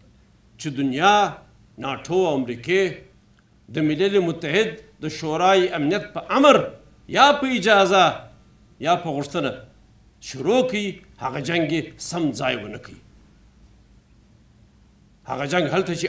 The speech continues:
اډې وې، هلته چې پالنه وه، هلته چې روزنه وه، هلته چې تمویلګاه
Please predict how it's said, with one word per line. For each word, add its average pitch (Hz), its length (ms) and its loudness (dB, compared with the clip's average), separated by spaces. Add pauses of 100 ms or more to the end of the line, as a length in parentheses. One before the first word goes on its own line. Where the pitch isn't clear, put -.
اډې 165 280 2 (100)
وې، 190 160 6 (1160)
هلته 165 320 0
چې - 160 -10
پالنه 214 440 4
وه، 165 100 2 (760)
هلته 180 260 0
چې - 140 -6 (100)
روزنه 190 400 4
وه، 165 100 2 (560)
هلته 180 280 0
چې - 60 -8 (100)
تمویلګاه 170 680 4